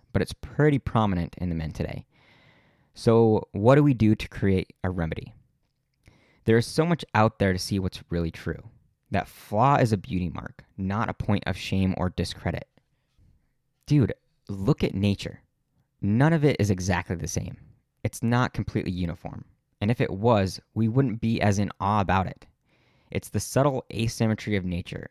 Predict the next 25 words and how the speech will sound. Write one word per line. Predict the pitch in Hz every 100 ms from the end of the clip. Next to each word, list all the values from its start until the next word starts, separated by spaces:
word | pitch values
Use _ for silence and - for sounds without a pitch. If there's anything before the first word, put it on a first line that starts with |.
| -
its | 92
difference | 101 92 104 120 -
in | 104
color, | - 87 - - _ _ _ _
its | - -
fragility | 104 95 107 113 95 90
that | 85
really | 95 107
makes | 98 92 110 -
it | 107
attractive. | - 95 92 - - _ _ _ _ _ _ _
And | 95 117
I | 139
know | 127 117
some | 117 110
would | 101 -
argue, | 90 95 92
"Well, | 90 90 90
what | 98 113
about | 110 107 -
symmetry | - 104 - 107 107
in |
everything | 104 101 110
we | 110
create? | - 92 92 120 -